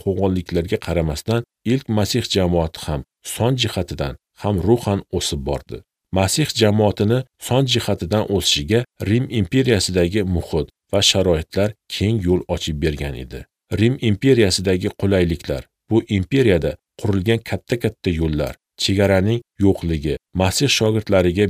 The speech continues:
bemalol sayohat qilib, Rim imperiyasida yashayotgan boshqa millatlarga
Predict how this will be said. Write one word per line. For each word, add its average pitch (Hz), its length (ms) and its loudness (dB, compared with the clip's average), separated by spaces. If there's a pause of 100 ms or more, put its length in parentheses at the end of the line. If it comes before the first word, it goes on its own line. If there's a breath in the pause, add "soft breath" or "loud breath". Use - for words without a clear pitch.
bemalol 104 380 2
sayohat 87 520 -2
qilib, 73 260 -2 (240)
Rim 110 280 0
imperiyasida 104 680 2
yashayotgan 92 580 0
boshqa 95 300 0
millatlarga 90 720 0